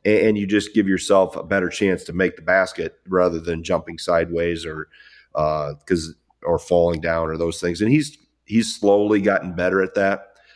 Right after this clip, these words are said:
Um, I still want him. We posted him a little bit last night. I think he can be a,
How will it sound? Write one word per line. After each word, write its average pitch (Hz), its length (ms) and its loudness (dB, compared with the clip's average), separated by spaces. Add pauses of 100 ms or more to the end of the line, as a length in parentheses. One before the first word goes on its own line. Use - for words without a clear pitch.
(180)
Um, 80 440 -2
I 87 80 0
still 92 640 2
want 92 300 2
him. 90 220 -4
We 92 120 -4
posted 92 480 -2
him 92 120 0
a 90 40 2
little 90 200 0
bit 90 200 -2
last 87 320 0
night. 92 280 0 (280)
I 82 160 -12
think 87 220 -4
he 85 120 -8
can 85 160 -8
be 87 220 0
a, 85 240 2